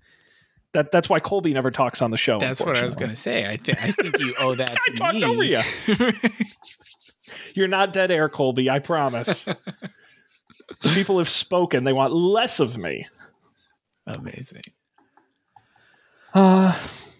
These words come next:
Speaker 2: Oh, boy.
Speaker 1: so, yeah, so hopefully Facebook will, uh, will not delete all the news. Um, to be honest with you, that's my local news.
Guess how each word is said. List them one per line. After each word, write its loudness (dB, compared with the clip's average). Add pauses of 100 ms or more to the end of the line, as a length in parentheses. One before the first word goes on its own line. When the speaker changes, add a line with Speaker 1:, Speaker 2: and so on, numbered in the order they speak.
(240)
Speaker 2:
Oh, -6
boy. -6
Speaker 1:
so, -2
yeah, 2
so 2
hopefully 2
Facebook -2
will, 4
uh, 4 (220)
will -4
not 2 (200)
delete 2
all 2
the -2
news. -4 (200)
Um, -4 (160)
to -2
be 4
honest 2
with 4
you, 2
that's 0 (1700)
my 2
local 2
news. 2